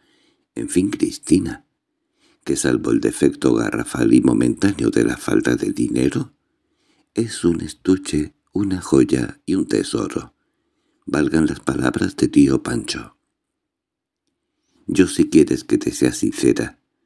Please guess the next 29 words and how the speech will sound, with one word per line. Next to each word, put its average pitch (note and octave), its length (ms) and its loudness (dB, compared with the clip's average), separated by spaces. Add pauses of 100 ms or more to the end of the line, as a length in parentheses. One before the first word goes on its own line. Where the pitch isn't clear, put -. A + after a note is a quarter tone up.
(340)
no G2+ 160 2
tengo G2+ 280 2
mucha E2 320 0
fe - 160 0
en - 80 0
dicha - 320 -2
descripción B1+ 760 2
y, A#1 300 0 (440)
dichos - 440 -2
elogios, - 540 -2
porque - 440 0
he A#1+ 40 4
notado - 560 -2
que A#1 120 0
los - 280 -2
hombres G2+ 320 2
carecen - 580 0
en A1 140 0
absoluto B1+ 600 0
de - 140 -2
sentido - 560 0
crítico - 540 0
cuando A#2 280 -2
se - 160 -4
trata - 340 -4
de - 120 -4
juzgar - 500 -2
entre - 400 0
ellos. - 460 -4